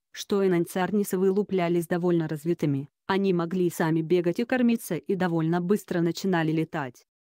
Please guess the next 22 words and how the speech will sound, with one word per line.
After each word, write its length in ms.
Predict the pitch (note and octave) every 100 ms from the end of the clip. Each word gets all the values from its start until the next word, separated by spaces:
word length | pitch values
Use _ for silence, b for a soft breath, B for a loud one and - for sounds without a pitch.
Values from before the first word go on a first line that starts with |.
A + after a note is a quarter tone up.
| _ _ _ _
Но 200 | F#3 F3+
оказалось, 720 | F3 F3 E3+ A3 B3 D3+ - - _ -
что 260 | - A3
сначала 480 | G3+ F#3 F3+ - F#3
кости 380 | E3+ F3 E3 -
скелета 480 | F3 - F3+ E3 B3
у 40 |
них 220 | G#3 G3
были 260 | F#3 F#3+ F3
довольно 540 | D#3+ E3+ G#3+ C4 F#3+
мягкими 520 | E3+ E3 E3 - F3+ F3
и 180 | -
окостеневали 840 | F3+ - E3 - G3 F#3+ G3+ C4+ A3+
неравномерно, 880 | F#3+ F#3 F3 F3+ E3+ D3 D3+ C#3 - _
так 180 | F#3+ F3+
что 200 | - G#3
до 120 | G3
начала 460 | F3+ D#3+ G#3 E3+ E3
полетов 520 | E3+ G#3+ C#4+ A#3 -
проходило 540 | G#3 G3 F#3+ E3+ F3
некоторое 640 | D#3+ E3+ E3 E3+ E3 E3
время. 420 | D#3+ D3+ C#3 C3+